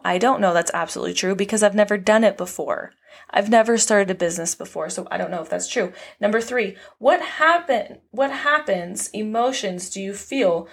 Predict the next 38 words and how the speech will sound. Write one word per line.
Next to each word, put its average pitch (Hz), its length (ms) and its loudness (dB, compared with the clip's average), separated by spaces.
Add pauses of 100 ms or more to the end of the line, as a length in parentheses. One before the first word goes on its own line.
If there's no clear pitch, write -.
(140)
when 208 160 -6
you 202 80 -4
think 208 320 -6
about 196 320 0
this 196 220 2
thought - 340 4
belief? - 560 -2 (420)
What 240 140 6
emotions 233 580 4
do 233 120 -2
you 247 100 -2
feel 185 340 2
when 185 120 -4
you 185 80 -4
think 185 180 -10
about 170 220 -4
this 196 180 -2
thought 233 240 4
that - 160 2
"I'm 185 160 4
not 190 160 2
smart 247 320 2
enough 175 420 0
to 170 140 0
open 185 180 -4
my 190 120 0
own 202 100 0
business"? 180 420 -2
Well, 160 400 2 (360)
very 196 200 6
low 190 160 4
vibrational 175 640 0
feelings 156 500 -2
such 160 220 -2
as 147 380 2 (100)
fear 190 600 -4 (360)
and 165 360 4
disappointment 185 920 0